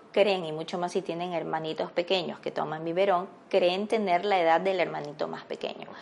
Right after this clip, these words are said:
Speaker 1: Entonces, si el hermanito más pequeño dice da, pa, monosílabos, agú, mm, ah, entonces ellos también
Speaker 2: Ya, claro.
Speaker 1: repiten, ¿sí? Son muy imitadores,
Speaker 2: Sí.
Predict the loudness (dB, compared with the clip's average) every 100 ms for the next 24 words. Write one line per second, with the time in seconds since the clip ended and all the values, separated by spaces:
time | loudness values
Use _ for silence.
0 | -16 -6 -2 0 0 0 2 4 4 2
1 | 0 0 -2 -2 -2 2 2 2 -2 -4
2 | -2 0 2 8 8 8 2 2 6 8
3 | 6 2 -2 -2 -2 0 0 0 2 4
4 | 4 2 4 4 6 8 8 6 4 8
5 | 10 8 6 0 2 4 4 0 -4 -12
6 | -4 -2 0 0 0 0 2 0 2 4
7 | 4 4 -2 -12 -6 -2 0 4 4 4
8 | 2 2 2 -2 -4 -8 -18 -20 -20 -10
9 | -4 -4 -4 -14 -20 -18 -4 -2 -2 2
10 | 4 6 4 0 -2 -2 0 -2 -6 -16
11 | -14 -12